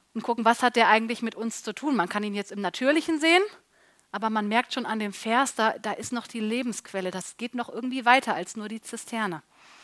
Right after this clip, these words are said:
Aber wir gehen nochmal zum Beispiel von der Zisterne zurück, wenn man sich den Vers nochmal anguckt. Jeremia zwei, Vers dreizehn. „Denn zweifaches Böses hat mein Volk begangen, mich, den Born, die Quelle lebendigen Wassers,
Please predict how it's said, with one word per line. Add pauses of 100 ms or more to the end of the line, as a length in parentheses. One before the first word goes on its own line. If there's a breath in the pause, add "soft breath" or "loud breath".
(1000 soft breath)
Aber
wir
gehen
nochmal
zum
Beispiel
von
der
Zisterne
zurück, (760 soft breath)
wenn
man
sich
den
Vers
nochmal
anguckt. (280)
Jeremia
zwei,
Vers
dreizehn. (1300 soft breath)
„Denn
zweifaches
Böses
hat
mein
Volk
begangen,
mich,
den
Born,
die
Quelle
lebendigen
Wassers,